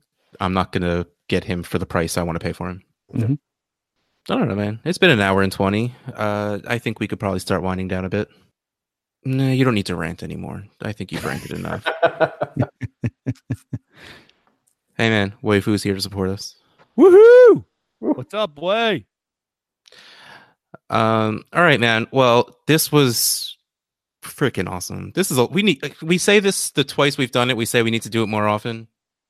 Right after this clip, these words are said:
Speaker 1: We need to do this more often.
Speaker 2: Yes, for sure. This is a blast.
Speaker 3: Heck yeah.
Speaker 1: And, I mean,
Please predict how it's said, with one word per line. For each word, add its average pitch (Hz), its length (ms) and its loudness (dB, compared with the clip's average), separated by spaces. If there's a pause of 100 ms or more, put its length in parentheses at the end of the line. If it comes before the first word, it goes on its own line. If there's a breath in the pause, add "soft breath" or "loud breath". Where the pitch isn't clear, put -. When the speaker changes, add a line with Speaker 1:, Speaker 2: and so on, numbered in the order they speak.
(140)
Speaker 1:
We 120 80 -10
need 135 100 -8
to 107 80 -18
do 101 80 -6
this 98 140 -10
more 98 160 -2
often. 107 320 -8 (720)
Speaker 2:
Yes, 117 200 -16
for - 140 -20
sure. 113 440 -12 (100)
This 98 120 -20
is 107 140 -16
a 101 40 -18
blast. 95 520 -12 (200)
Speaker 3:
Heck 113 260 0
yeah. 85 260 -4 (1160 soft breath)
Speaker 1:
And, 101 540 0 (1900)
I 127 100 4
mean, 127 320 2